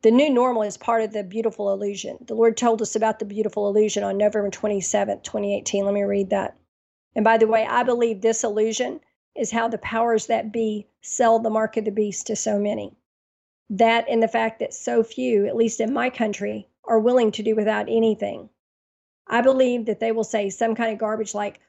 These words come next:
"Let's remove the hate from America so everybody can be their authentic selves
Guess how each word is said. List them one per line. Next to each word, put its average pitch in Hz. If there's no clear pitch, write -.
"Let's 262
remove 294
the 262
hate 262
from 220
America 226
so 214
everybody 254
can 247
be 233
their 220
authentic 233
selves -